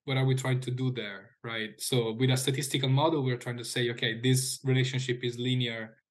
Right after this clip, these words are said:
with a p-value of, uh, X, okay, and you impose your statistical model. With a neural network, uh,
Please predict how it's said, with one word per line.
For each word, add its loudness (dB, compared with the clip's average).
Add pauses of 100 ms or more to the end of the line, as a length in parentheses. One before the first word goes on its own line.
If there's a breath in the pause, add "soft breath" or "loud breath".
(120)
with 0
a -2
p-value -2
of, -8
uh, -8 (460)
X, -6 (840)
okay, 0
and 0
you -2
impose 0
your -4
statistical -8
model. -2
With 0
a -2
neural 2
network, 0
uh, -2